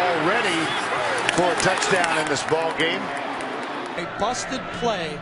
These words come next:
Speaker 2: by Alabama, or they would have walked in.
Speaker 1: Kyle Allen comes near side, badly overthrown. Scottsdale, he's missed his last four. Dump off, Trey Carson.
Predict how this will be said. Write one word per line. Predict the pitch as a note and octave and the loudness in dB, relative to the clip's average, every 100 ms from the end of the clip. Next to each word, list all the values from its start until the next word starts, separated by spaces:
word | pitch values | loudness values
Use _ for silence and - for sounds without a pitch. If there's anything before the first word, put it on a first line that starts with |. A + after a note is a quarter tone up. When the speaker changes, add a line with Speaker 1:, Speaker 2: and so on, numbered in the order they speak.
| - - - - | -10 -12 -10 -4
Speaker 2:
by | F#3+ F#3 F#3+ | -2 0 0
Alabama, | G3+ G#3 G3 G#3+ F#3+ F3+ - G3 F#3+ F3+ | 0 0 0 0 0 -2 -4 -4 -4 -4
or | F#3+ | -2
they | F#3+ | 0
would | G3+ G#3 | 0 0
have | F#3 F#3 | 0 2
walked | G3+ - | 0 0
in. | - - - - - A2 A2 A2 | -4 -4 -4 -4 -4 -4 -4 -2
Speaker 1:
Kyle | G#2+ A#2+ B2 - | 2 2 2 2
Allen | C3+ C3 D3 E3+ C3+ | 2 2 0 -2 0
comes | B2 A#2+ - | 0 -2 -2
near | B2 C#3+ | 0 0
side, | - C3+ B2+ D3 - - - - - | 2 0 2 0 0 0 0 -4 0
badly | A2+ C3 G#2 | 0 0 0
overthrown. | G2+ F#2 F#2 G2 F#2 F2 - C#4+ | 0 0 -4 -4 -4 -6 -6 -4
Scottsdale, | D#3 C#3+ - A#2+ G2 - F#2+ | -2 -2 0 -2 -2 -4 -8
he's | F#2 | -4
missed | A#2+ C3+ | -4 -4
his | B2+ G2+ | -4 -4
last | A2 B2 D3 C#3 - | -2 0 0 -4 -6
four. | - - C#3 B2 - - - - - - - - - - - - - - - - - - - - - - - - - - - - - - - | -8 -2 -2 0 -4 -6 -6 -6 -4 -4 -4 -4 -4 -4 -4 -4 -4 -4 -6 -6 -6 -6 -4 -4 -4 -2 -2 -2 -2 -2 -2 -2 -2 -2 0
Dump | B2+ C#3+ D3 | 0 0 0
off, | D#3 F#3 - - - - - - - - - | 0 -2 -4 -6 -8 -8 -8 -6 -4 -2 0
Trey | B2 G#2+ | 0 2
Carson. | C3 C#3+ - F3 | 2 2 2 2